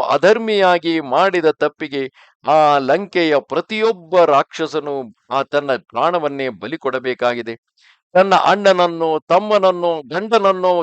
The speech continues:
ತಂದೆಯನ್ನು, ಪುತ್ರನನ್ನು ಕಳೆದುಕೊಂಡ ಪ್ರತಿಯೊಬ್ಬ ರಾಕ್ಷಸ ಸ್ತ್ರೀಯು ಅಲ್ಲಿ ಗೋಳಿಡುತ್ತಿರುವಳು.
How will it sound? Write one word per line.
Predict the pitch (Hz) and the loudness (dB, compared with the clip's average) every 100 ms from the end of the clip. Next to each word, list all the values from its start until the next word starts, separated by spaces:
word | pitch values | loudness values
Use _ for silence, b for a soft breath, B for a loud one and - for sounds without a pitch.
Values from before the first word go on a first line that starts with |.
| - | 2
ತಂದೆಯನ್ನು, | 170 220 226 208 190 190 180 156 - | 2 2 0 0 0 0 -2 -2 -8
ಪುತ್ರನನ್ನು | 233 - 233 208 196 185 180 | -8 -2 0 2 2 0 0
ಕಳೆದುಕೊಂಡ | 165 180 190 185 180 170 | 0 0 0 -2 0 -2
ಪ್ರತಿಯೊಬ್ಬ | - 175 190 202 185 151 156 | 0 -4 -2 -2 -4 -2 0
ರಾಕ್ಷಸ | 151 147 - 190 160 | 2 2 0 -6 -2
ಸ್ತ್ರೀಯು | 165 - 156 156 156 131 | -2 -4 -8 -6 -4 -6
ಅಲ್ಲಿ | - 147 147 143 127 | -8 -8 -8 -10 -10
ಗೋಳಿಡುತ್ತಿರುವಳು. | - 98 147 151 135 - 127 123 117 | -12 -12 -8 -8 -10 -10 -8 -6 -8